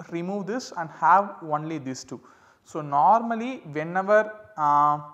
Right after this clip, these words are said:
satellite providers, when they provide us the brightness temperature information, they will remove this antenna effect, they will do calibration to remove this antenna effect, and they will provide us only the brightness temperature information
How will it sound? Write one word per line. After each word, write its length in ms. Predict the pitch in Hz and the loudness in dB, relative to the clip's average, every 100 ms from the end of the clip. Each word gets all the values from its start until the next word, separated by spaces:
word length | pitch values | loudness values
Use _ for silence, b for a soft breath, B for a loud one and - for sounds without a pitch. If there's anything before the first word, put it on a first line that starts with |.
| - B B B | -20 B B B
satellite 640 | - - 170 175 190 185 180 | -18 2 4 4 0 -4 -4
providers, 640 | 156 156 143 131 - - _ _ _ _ _ _ _ _ _ _ | -2 0 -2 -4 -10 -20 _ _ _ _ _ _ _ _ _ _
when 280 | 143 156 180 | -10 -8 -4
they 100 | 185 | -4
provide 380 | 185 170 180 185 | -2 0 0 0
us 100 | 190 | -2
the 120 | 185 | -4
brightness 460 | 143 151 160 180 170 | -2 -4 -4 -10 -8
temperature 500 | 160 151 156 151 143 | -10 -8 -8 -8 -12
information, 680 | 139 151 147 135 - 156 233 B B B - | -12 -12 -14 -14 -10 -10 -10 B B B -8
they 200 | 151 180 | -4 -2
will 160 | 190 | -2
remove 400 | 170 170 190 214 | -4 -6 -6 -6
this 180 | 202 208 - | -6 -10 -6
antenna 420 | 156 170 170 147 | -6 -2 -2 -2
effect, 360 | - 131 - | -6 -10 -8
they 100 | 151 | -6
will 160 | 151 151 | -6 -4
do 100 | 165 | -6
calibration 800 | 160 151 165 156 156 151 175 165 | 4 4 4 -2 -6 -6 -10 -6
to 120 | 147 | -8
remove 300 | 143 156 160 | -6 -8 -8
this 160 | 151 110 | -8 -6
antenna 340 | 139 147 143 | -6 -4 -6
effect, 320 | 135 190 214 | -4 -8 -8
and 220 | 151 151 | -8 -8
they 120 | 160 165 | -6 -6
will 140 | 190 | -8
provide 380 | 185 160 165 175 | -6 -4 -4 -4
us 160 | 175 147 | -6 -8
only 240 | 147 147 | -8 -6
the 220 | 175 285 - B B B - | -4 -4 -8 B B B -10
brightness 500 | 139 156 190 208 202 | -2 0 0 -6 -6
temperature 480 | 175 156 165 160 151 | -8 -8 -8 -8 -10
information 640 | 147 151 147 139 190 | -10 -10 -12 -8 -8